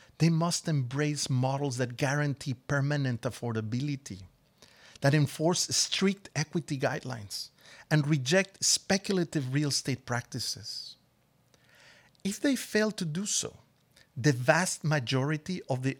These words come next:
office to housing conversions taking place today will result in exclusive luxury properties, mere playthings for the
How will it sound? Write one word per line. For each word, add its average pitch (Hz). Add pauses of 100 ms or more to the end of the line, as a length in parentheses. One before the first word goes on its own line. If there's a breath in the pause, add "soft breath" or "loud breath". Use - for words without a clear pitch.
office 143
to 139
housing 127
conversions 110
taking 110
place 120
today 233 (640 loud breath)
will 262
result 208
in 160
exclusive -
luxury 143
properties, - (460 soft breath)
mere 170
playthings 160
for 139
the 131